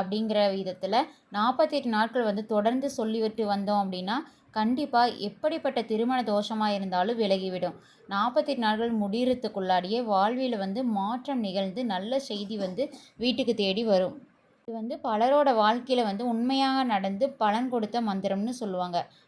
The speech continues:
நிச்சயம் இது வந்து நிதர்சனமான உண்மை. திருமண திருப்புகழ் மந்திரம்னு இருக்கு இல்லையா?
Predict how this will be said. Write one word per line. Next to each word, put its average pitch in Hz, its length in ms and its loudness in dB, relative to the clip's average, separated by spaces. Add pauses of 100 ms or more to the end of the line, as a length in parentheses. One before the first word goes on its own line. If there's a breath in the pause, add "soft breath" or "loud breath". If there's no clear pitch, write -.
நிச்சயம் 262 460 -4
இது 226 140 -2
வந்து 208 180 -2
நிதர்சனமான 214 720 -2
உண்மை. 185 440 -4 (760)
திருமண 269 560 0
திருப்புகழ் 247 500 4
மந்திரம்னு 208 400 2
இருக்கு 202 280 -2
இல்லையா? 190 440 -2